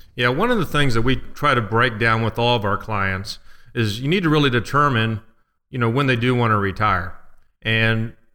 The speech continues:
and one of the things that you wanna be able to do within that retirement plan is being able to lay that groundwork for Social Security,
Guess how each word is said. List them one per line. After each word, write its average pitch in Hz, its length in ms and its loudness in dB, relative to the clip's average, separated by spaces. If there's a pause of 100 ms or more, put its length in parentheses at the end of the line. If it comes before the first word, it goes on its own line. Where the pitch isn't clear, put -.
(100)
and 117 400 -2
one 139 200 0
of 156 80 0
the 123 60 -4
things 139 200 0
that 120 160 -4
you 139 100 0
wanna 127 200 0
be 117 240 0
able 110 180 2
to 101 80 -4
do 135 320 2
within 117 320 -2
that 113 180 0
retirement 175 600 -4
plan 107 320 -2
is 107 160 -2
being 123 180 -2
able 127 360 0
to 110 340 2
lay 123 240 0
that 117 240 2
groundwork 117 480 0
for 107 100 -10
Social 107 260 -4
Security, 104 760 -2